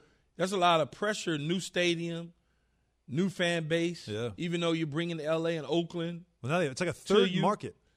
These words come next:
Speaker 1: you know,
Speaker 2: Now it's
Speaker 1: it
Speaker 2: three markets 'cause they still have –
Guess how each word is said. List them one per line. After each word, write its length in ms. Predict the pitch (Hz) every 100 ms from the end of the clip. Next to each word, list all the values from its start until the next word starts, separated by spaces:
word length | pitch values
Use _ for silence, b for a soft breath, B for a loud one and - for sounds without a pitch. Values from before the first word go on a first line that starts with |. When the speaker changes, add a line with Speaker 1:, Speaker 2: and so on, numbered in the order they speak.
| _ -
Speaker 1:
you 120 | 165
know, 300 | 151 151 165
Speaker 2:
Now 100 | 170
it's 120 | 160 131
Speaker 1:
it 60 |
Speaker 2:
three 280 | - 175 254
markets 360 | 220 190 123 -
'cause 100 | 123
they 80 | 127
still 280 | - 202
have – 240 | 190 190